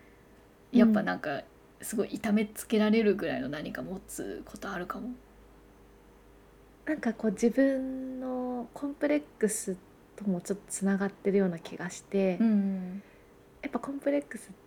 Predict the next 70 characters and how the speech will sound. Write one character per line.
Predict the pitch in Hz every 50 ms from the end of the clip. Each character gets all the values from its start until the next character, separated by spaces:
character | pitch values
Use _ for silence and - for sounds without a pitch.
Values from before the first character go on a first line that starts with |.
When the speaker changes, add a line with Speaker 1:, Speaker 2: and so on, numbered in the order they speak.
| -
Speaker 2:
て | - 202 202 190 180 - - - - - - -
努 | - 262
力 | 269 285 277 277 - 214
で | 185 185 180 175 170 165 160 - - - - - - - - - - - - - - - -
さ、 | 202 196 185 175 - - - - - - - - -
カ | - 247 240
バ | 208 220 208 196 185 185 175
ー | - - - - - - - -
し | - - -
き | - 269
れ | 254 277 254
な | 240 226
い | 202 196
か | - - 175
ら、 | 170 170 165 165 - - - -
Speaker 1:
う | 226
ん。 | 220 208 196 247
Speaker 2:
コ | - 190
ン | 180
プ | 185 185
レ | 180 185
ッ |
ク | 185 - 180
ス | - -
と | - 175
し | -
て | - 175 165
ず | 160 170
っ |
と | 165 - - 170 170 165 156 - - - -
Speaker 1:
う | 220
ん。 |
Speaker 2:
な | 214 202
ん |
か | 196 165
こ | - - 165 151 151
う、 | - 196
う | 180
ず | 170 185 180
い | 175
て | 170 - - 165
い | 160 160
る | 160
も | 160 165 165
の | 160 160
が | 160 160 160
あ |
っ | 165 - - - -
て、 | - 208 196 185 175 -
Speaker 1:
う | 226
ん | 226 214 208 208 208 202
う | 190
ん。 | 190
Speaker 2:
そ | 254
れ | 269 277 285
を | 294 302 294 269 220 - - - - -
元 | 202 214 214 233 233
々 | 226 226 220 - 233
持 | 226 233 233
っ |
て | 226 - - - 180
い | 175
た | 170 - - 185
り、 | 185 220 233 220 202 190 185 - - -
Speaker 1:
う | 262
ん | 208
う |
ん。 | -
Speaker 2:
ま | 214 196
あ、 | 180